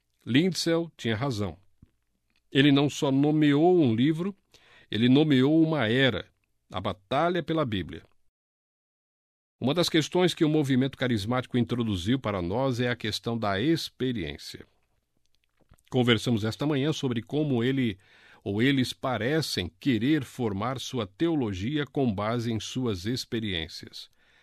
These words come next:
E sugerimos que esta não é a abordagem cristã histórica normal. A verdade é que a Igreja sempre tirou de sua verdade, da palavra revelada de Deus,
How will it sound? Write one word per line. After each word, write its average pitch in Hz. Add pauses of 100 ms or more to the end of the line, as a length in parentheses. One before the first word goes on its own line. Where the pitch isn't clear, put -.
(200)
E 120
sugerimos 175
que 117
esta 131
não 131
é 147
a 143
abordagem 110
cristã 127
histórica 110
normal. 113 (380)
A 98
verdade 104
é -
que 123
a 120
Igreja 120
sempre 165
tirou 113
de 120
sua 120
verdade, 90 (1200)
da 95
palavra 113
revelada 104
de 104
Deus, -